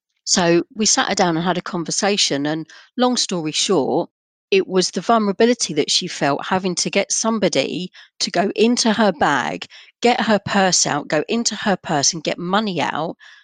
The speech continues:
to physically pay for something in a shop. She found that demoralizing, demeaning, and made her feel really, really vulnerable. So I'm not sure if you've ever heard of, it's a thing called Ping It.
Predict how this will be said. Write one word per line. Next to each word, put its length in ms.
to 100
physically 480
pay 220
for 140
something 420
in 100
a 40
shop. 420
She 160
found 400
that 260
demoralizing, 960
demeaning, 680
and 320
made 240
her 120
feel 220
really, 240
really 200
vulnerable. 600
So 460
I'm 80
not 200
sure 220
if 140
you've 100
ever 220
heard 440
of, 480
it's 240
a 60
thing 200
called 320
Ping 240
It. 160